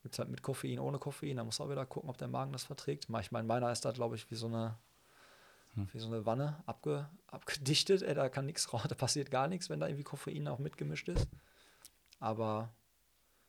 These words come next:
Speaker 1: weiß ja nicht, wie sich das bei dir verhält. Und vor allen Dingen, du hast ja wahrscheinlich, hast du schon mal so Gels überhaupt genommen?
Speaker 2: Ich glaub, im Halbmarathon
Speaker 1: Hast du da
Speaker 2: kurz vor Schluss mal.
Speaker 1: Weil ich
Speaker 2: Aber
Speaker 1: mein
Speaker 2: haben mir nie geschmeckt, die sind
Speaker 1: Genau,
Speaker 2: ja so <laughs>
Speaker 1: das ist genau, denn darauf
Speaker 2: Ja.
Speaker 1: wollte ich hinaus, weil wenn du das so gar nicht kennst,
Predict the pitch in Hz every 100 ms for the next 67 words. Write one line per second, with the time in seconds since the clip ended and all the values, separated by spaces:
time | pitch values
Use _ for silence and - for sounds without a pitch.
0 | _ _ _ 120 - 123 110 117 120 110
1 | 117 113 120 107 101 98 - 110 - 127
2 | 127 127 135 135 131 131 117 - - 123
3 | 107 110 127 - 101 - 107 104 185 -
4 | _ _ _ _ _ - - - - -
5 | - 101 - 90 101 - 101 - - 110
6 | 107 101 - - 110 160 160 151 - 104
7 | - 110 - 107 107 101 - - - _
8 | _ _ - 113 117 117 110 123 123 120
9 | 113 - 113 - 107 110 185 127 104 123
10 | 95 - 120 131 117 160 147 127 135 135
11 | 147 147 151 160 135 170 156 117 123 123
12 | 127 139 135 123 113 165 147 - 180 202
13 | -